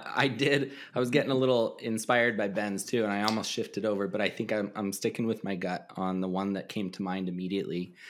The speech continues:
Um, I did have to Google the term to make sure I had the right term, but it's just simply the golden rule, uh, about doing unto others as I would want them to do to me.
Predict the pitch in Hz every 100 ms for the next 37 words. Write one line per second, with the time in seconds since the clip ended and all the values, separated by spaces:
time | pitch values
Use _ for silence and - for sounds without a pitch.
0 | - - - 104 95 87 85 87 _ -
1 | 98 107 113 110 110 104 101 101 110 104
2 | 101 92 95 - 104 101 95 104 87 -
3 | 101 98 98 87 - 117 104 101 - 117
4 | - 139 - 117 107 113 107 101 92 95
5 | 92 90 87 80 87 - - - - 101
6 | 98 87 85 92 95 87 98 92 92 90
7 | - 101 95 85 95 95 92 90 85 -
8 | 95 90 87 87 - 90 87 87 90 87
9 | 82 80 104